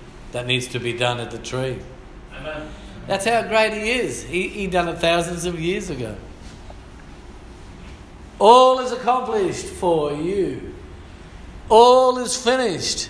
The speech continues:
Speaker 1: for you. He didn't hang on the cross for himself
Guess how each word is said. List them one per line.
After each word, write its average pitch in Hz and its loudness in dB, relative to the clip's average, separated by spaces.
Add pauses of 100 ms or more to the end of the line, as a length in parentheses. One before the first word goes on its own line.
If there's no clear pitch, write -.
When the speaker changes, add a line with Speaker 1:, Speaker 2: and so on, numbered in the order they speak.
(120)
Speaker 1:
for 143 0
you. 151 -2 (3250)
He 107 -10
didn't 135 -6
hang 160 0
on 175 -2
the 180 -2
cross 190 2
for 202 -2
himself 202 0